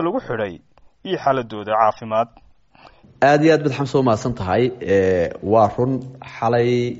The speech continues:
Speaker 2: ee, xilli dambe waxaan, ee, aanu ka aragnay baraha bulshada in la xidhay, ee, guddoomiyihii M M T V, ee, Maxamed Cabdi Sheekh Ilig, iyo laba howlwadeen oo kale oo telefishinka ka howlgala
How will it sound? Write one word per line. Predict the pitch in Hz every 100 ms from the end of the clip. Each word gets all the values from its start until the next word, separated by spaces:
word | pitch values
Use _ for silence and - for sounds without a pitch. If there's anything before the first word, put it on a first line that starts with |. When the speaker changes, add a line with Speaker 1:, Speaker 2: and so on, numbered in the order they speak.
| - -
Speaker 2:
ee, | 95 90 85 85
xilli | 123 120
dambe | 104 98 110 107 -
waxaan, | 107 104 95 90 - -
ee, | 87 82 64 - _ _ _ _ 98
aanu | 98 98 95
ka | 113
aragnay | 98 107
baraha | 104 104
bulshada | 85 87 - 95 80 - - - - - _
in | - 117
la | 104
xidhay, | - 98 101 101 104 104
ee, | - 95 95
guddoomiyihii | 95 98 98 110 107 104 101 101
M | - 107
M | 98
T | - 98
V, | - 110 143 - - -
ee, | 95 90
Maxamed | 90 110 104
Cabdi | 92 98 90
Sheekh | - 101 95 -
Ilig, | 107 117 - - - _ _ _ -
iyo | 95 98 101 98 95 92 90 -
laba | 104 117
howlwadeen | 110 107 95 92 110
oo | 98
kale | - 92
oo | 92 95 95
telefishinka | - - 107 98 92
ka | 95 101
howlgala | 87 87 87